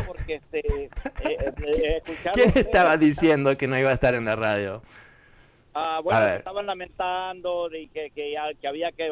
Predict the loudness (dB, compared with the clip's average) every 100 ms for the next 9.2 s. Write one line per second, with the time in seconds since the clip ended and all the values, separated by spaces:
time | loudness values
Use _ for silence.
0 | -4 -6 -8 -8 -6 -6 -8 -6 -8 -6
1 | -6 -4 -2 -2 -4 -4 -4 -4 -4 -2
2 | 0 0 0 -4 -4 -4 -2 -6 -10 -20
3 | -20 -14 -10 -10 -10 -12 -12 -12 -12 -8
4 | -8 -6 -10 -10 -8 -6 -4 -6 -6 -8
5 | -4 -4 -4 -6 -6 -4 -2 -2 -2 -6
6 | -4 -4 -2 -4 -4 -4 -2 -2 -2 -2
7 | -4 -4 -8 -6 -6 -6 -4 -2 -4 -6
8 | -16 _ _ _ -6 -6 -8 _ _ -6
9 | -4 -6